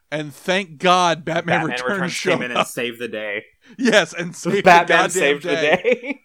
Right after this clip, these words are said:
Speaker 2: <laughs>
Speaker 1: And we all dodged a collective bullet to Batman's parents, 'cause holy fuck, if they had made this movie, it would have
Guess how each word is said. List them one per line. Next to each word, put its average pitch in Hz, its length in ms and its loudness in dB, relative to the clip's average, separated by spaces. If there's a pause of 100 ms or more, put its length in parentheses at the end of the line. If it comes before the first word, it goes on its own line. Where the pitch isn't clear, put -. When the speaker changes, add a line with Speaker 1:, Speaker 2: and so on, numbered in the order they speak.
Speaker 2:
<laughs> - 120 -14
Speaker 1:
And 175 140 0
we 175 120 2
all 165 240 2
dodged 165 460 0
a 160 100 0
collective 156 720 -6
bullet 143 440 -4 (380)
to 160 160 -4
Batman's 147 460 -6
parents, 127 440 -10
'cause 135 180 -12
holy 160 300 -4
fuck, 147 440 -4 (340)
if 147 160 -4
they 147 140 -2
had 143 120 -4
made 147 200 -6
this 160 180 -8
movie, 131 480 -4 (300)
it 147 160 -8
would 151 160 -6
have 135 160 -10